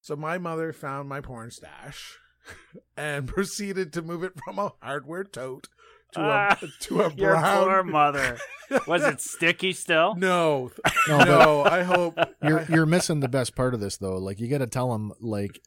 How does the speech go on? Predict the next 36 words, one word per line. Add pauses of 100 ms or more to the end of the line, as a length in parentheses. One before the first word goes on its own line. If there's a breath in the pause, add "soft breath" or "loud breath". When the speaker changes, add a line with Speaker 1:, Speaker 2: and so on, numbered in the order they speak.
(160)
Speaker 3:
what
quantities
we're
talking
about
Speaker 2:
Oh,
Speaker 3:
here.
Speaker 2:
yeah.
Speaker 1:
It
was
a
tote. (120)
I
mean,
Speaker 2:
Yeah.
Speaker 1:
it
was
a
lot.
It
Speaker 3:
Yeah,
Speaker 1:
was,
Speaker 3:
of
Speaker 1:
it
was, (120)
Speaker 3:
what? (160)
Speaker 1:
uh, (560)
uh,
of,
Speaker 3:
Of
what?
Speaker 1:
of (400)
maybe,
like, (760)
you
know